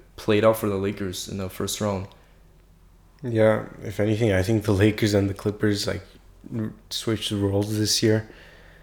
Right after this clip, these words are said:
Speaker 2: I think the Lakers were the Clippers of last year, and the Clippers are the Lakers of last year. I don't know if that sounded right.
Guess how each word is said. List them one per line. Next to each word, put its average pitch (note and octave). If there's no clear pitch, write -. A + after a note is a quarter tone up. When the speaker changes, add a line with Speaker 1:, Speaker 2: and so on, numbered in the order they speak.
Speaker 2:
I G2
think A2
the G2+
Lakers G#2
were G2
the G#2
Clippers G2+
of F#2+
last G2+
year, G#2+
and G2
the F#2+
Clippers G#2
are A2
the G2+
Lakers G2
of F#2
last F#2+
year. F#2+
I G2
don't F#2+
know F#2+
if F#2
that F2+
sounded F#2+
right. G2